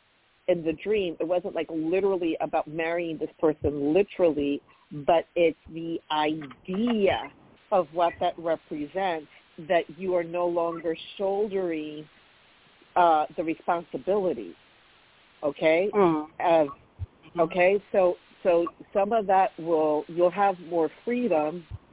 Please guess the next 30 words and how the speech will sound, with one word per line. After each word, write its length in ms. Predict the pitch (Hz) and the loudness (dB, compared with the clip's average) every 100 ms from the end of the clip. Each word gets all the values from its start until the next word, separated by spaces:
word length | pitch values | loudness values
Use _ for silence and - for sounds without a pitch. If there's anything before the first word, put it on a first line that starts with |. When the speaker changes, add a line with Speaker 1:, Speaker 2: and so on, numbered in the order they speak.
| _ _ _ _ _ _ - - - _ - | _ _ _ _ _ _ -20 -20 -20 _ -10
Speaker 1:
because 320 | 160 - 233 | -6 0 0
of 80 | 233 | 0
the 80 | 190 | -4
co-parenting, 920 | - 170 151 175 160 156 139 156 156 156 - | -2 -4 -4 -6 -6 -6 -8 -8 -8 -6 2
and 100 | 170 | 4
it's 140 | 160 - | 4 2
such 220 | 180 - | 0 -2
a 120 | 165 - | -8 -2
generous 360 | 165 180 165 - - | 0 0 -4 -6 -2
gift 160 | 170 - | -2 -2
for 60 | |
you 200 | 147 151 | -6 -4
to 80 | 147 | -4
give 200 | 135 151 - - | -2 -4 -6 -10
T 240 | 262 269 202 | -6 -6 0
J 400 | 175 151 160 180 - - - - | 2 2 0 -4 -10 -18 -16 -6
to 100 | 190 | 2
have 240 | 190 175 | 2 2
more 220 | 175 165 - | 2 0 0
access 380 | 180 185 - 180 - | 0 0 -2 -8 -6
to 160 | - 170 | -4 -2
his 200 | 165 156 147 - | 0 -2 -2 0
dad. 480 | 220 190 151 143 147 - - - - | 2 4 4 0 -2 -10 -20 -12 0
And 180 | 180 170 | 0 0
he's 240 | - 285 269 | -4 -4 0
at 180 | 247 - | -2 -2
the, 100 | 214 | -8
how 160 | - 285 | 0 0
old 160 | 269 | 2
is 80 | 208 | -2